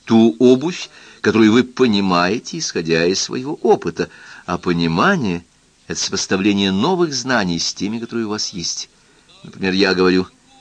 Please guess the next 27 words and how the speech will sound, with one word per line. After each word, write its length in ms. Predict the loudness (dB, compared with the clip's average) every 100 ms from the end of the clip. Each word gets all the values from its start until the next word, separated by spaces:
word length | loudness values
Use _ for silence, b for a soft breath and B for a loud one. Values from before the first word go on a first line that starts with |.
| _ _ _ -18
"Земля 340 | -8 -2 -2
круглая". 580 | 2 2 4 4 4 2 -6 _ _ _ _
Вы 100 | -6
меня 140 | -2 0
поняли? 420 | 2 2 0 -4 _
Да. 280 | -4 -2 -2 -8 _ _
А 80 | -10
почему? 400 | -6 -4 -4 -6 _ _ _ _ -20 _ _ _
Потому 180 | -14 -10
что 120 | -8
сегодня 560 | -4 -2 2 2 2 0
это 100 | -2
общеизвестный 640 | -2 -4 -4 -4 -4 -8
факт, 500 | -4 0 0 -2 -8
и 60 | -4
в 80 |
вашей 300 | -2 -4 -4
голове 280 | -4 -2 -2
есть 380 | -2 -4 -4 -6
об 100 | -8
этом 180 | -8 -10
информация. 680 | -10 -8 -6 -6 -6 -8 -10 B B B B
А 120 | 0
если 220 | 0 2
я 80 | 2
сейчас 220 | 2 0
скажу: 340 | 2 2 2